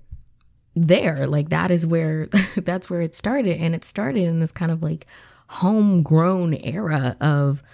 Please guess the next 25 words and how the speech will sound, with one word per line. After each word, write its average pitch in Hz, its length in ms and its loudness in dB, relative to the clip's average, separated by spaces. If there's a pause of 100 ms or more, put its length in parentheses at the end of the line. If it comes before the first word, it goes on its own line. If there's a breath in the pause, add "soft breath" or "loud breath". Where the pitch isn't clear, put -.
(300 soft breath)
Warner 156 300 4
Brothers 139 380 0
Animation 156 580 2
that 139 120 2
was 147 140 -2
incredibly 185 580 -2
collaborative 143 800 0
and 135 120 -2
incredibly 170 640 -2
creative, 135 680 -2
and 139 180 2
just 139 220 -6 (520 loud breath)
all 190 280 -2
of 185 100 0
these 170 260 0
different 151 380 -2
people 147 600 -2
coming 180 360 4
together 147 560 0 (1040)
and 170 160 6
making 151 300 2
this 135 120 2
kind 147 160 2
of, 139 80 0
like, 131 240 -2